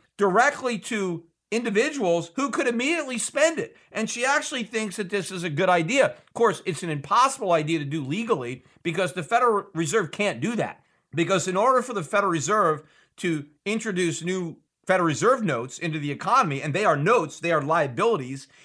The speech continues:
even though they technically don't have to actually pay anything like they used to when they actually had to pay gold,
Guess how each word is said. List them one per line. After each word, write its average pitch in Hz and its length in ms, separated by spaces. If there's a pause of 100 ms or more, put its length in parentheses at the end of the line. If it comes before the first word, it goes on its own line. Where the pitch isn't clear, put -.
(140)
even 214 240
though 208 120
they 165 120
technically 202 460
don't 160 220
have 160 180
to 123 120
actually 147 360
pay 220 340
anything 123 480 (180)
like 147 220
they 143 100
used 175 380
to 127 240 (140)
when 160 160
they 147 100
actually 160 400
had 143 220
to 127 60
pay 147 260
gold, 143 600